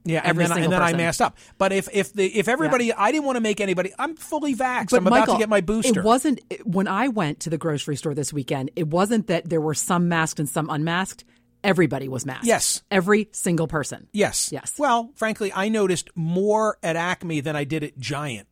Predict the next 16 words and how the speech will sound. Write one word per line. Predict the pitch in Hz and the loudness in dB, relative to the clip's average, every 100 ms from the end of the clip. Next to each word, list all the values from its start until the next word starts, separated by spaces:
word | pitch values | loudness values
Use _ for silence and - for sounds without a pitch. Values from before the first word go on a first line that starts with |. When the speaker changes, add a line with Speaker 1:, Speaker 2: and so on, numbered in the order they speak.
| _ - | _ -12
Speaker 1:
which | 147 | -10
is | 151 127 _ _ | -8 -10 _ _
three | - 185 185 | -8 -4 -2
miles | 170 156 147 - | 0 0 0 -2
down | 147 143 | -2 -2
the | 131 | -2
road. | 135 127 113 98 | -2 -2 -2 -4
But | 120 | -6
Speaker 2:
Interesting. | 123 110 - - - | -6 -12 -18 -20 -6
Speaker 1:
that's | - - | -4 -2
just | 175 | -2
my | 170 147 | -2 -2
informal | 147 - 147 139 120 | -2 -4 -4 -4 -4
survey. | 135 120 104 - _ - - - | -4 -4 -8 -18 _ -20 -10 0
Okay, | 202 175 - - | 0 0 -6 -8
so | - 226 208 202 196 - | -2 4 6 6 4 -2